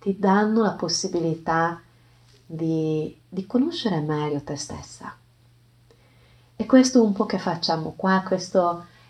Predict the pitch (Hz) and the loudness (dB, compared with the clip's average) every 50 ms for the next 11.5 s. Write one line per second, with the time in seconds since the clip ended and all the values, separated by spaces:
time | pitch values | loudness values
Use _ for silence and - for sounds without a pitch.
0 | _ _ _ _ - 247 254 269 285 269 233 196 190 190 190 185 170 160 170 - | _ _ _ _ 4 6 6 8 8 8 6 6 6 6 6 4 4 2 0 -4
1 | - 170 160 160 156 156 156 156 - - 214 202 196 180 160 156 147 143 147 - | -4 -2 -2 0 -2 -2 -4 -4 -2 0 4 4 4 4 4 0 -2 -2 -4 -8
2 | - _ _ _ - - _ _ _ - - 170 170 - 175 165 160 165 165 165 | -14 _ _ _ -20 -20 _ _ _ -10 -10 -10 -8 -6 -4 0 2 4 4 4
3 | 165 160 151 147 147 - - 170 160 160 160 160 160 156 160 156 156 156 147 156 | 4 2 0 -2 -6 -8 -6 -4 -4 -2 -2 -2 -2 -2 -2 -2 -2 -4 -4 -4
4 | 160 151 151 151 160 156 - - _ _ _ _ _ _ _ _ _ _ _ - | -6 -4 -4 -4 -6 -8 -10 -14 _ _ _ _ _ _ _ _ _ _ _ 0
5 | 190 185 180 185 170 170 165 165 185 180 175 180 180 - - - - 170 170 165 | 2 2 2 2 0 0 0 0 2 2 2 0 0 -2 -4 -6 -4 -2 0 0
6 | 165 165 165 165 165 160 156 160 160 160 160 165 160 156 160 160 156 - 170 165 | 0 0 0 0 0 2 2 2 0 0 0 0 0 0 -2 -2 -4 -4 -4 -2
7 | 160 160 156 156 156 156 - _ _ _ _ _ _ _ _ _ _ _ _ _ | 0 0 0 -2 -2 -6 -10 _ _ _ _ _ _ _ _ _ _ _ _ _
8 | _ _ _ _ _ _ _ 202 196 196 - 220 208 196 - - 247 247 254 247 | _ _ _ _ _ _ _ -4 -2 0 2 2 2 2 2 4 6 6 6 4
9 | 247 - - 202 190 165 170 185 185 185 160 147 139 - 151 147 147 147 147 143 | 2 0 0 0 0 2 2 2 4 4 4 2 0 -2 -4 -4 -4 -2 -2 -2
10 | 139 - 151 147 147 147 147 143 - 156 143 143 143 - - - - 160 151 151 | -4 -4 -6 -6 -6 -6 -6 -4 -4 -4 -4 -6 -6 -8 -10 -10 -8 -8 -8 -6
11 | 147 147 147 147 147 156 160 165 - | -6 -6 -6 -6 -6 -8 -8 -10 -10